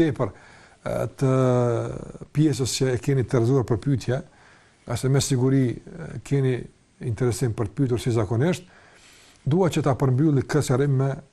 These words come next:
këto fjalë që thash deri më tani, duke lut Allahun e manduar që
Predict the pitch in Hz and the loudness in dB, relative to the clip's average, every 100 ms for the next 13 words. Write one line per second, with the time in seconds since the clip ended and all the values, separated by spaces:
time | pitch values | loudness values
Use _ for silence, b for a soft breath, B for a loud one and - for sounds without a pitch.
0 | - - 143 117 131 110 120 127 107 113 | -20 -2 -2 0 0 0 -2 -2 0 0
1 | 110 104 147 156 B B B B - 139 | 0 0 -2 -4 B B B B -2 -2
2 | 139 135 127 175 180 143 143 147 127 123 | 0 2 2 0 0 -2 0 0 0 0
3 | 113 135 147 127 - 147 | 0 0 0 -2 0 2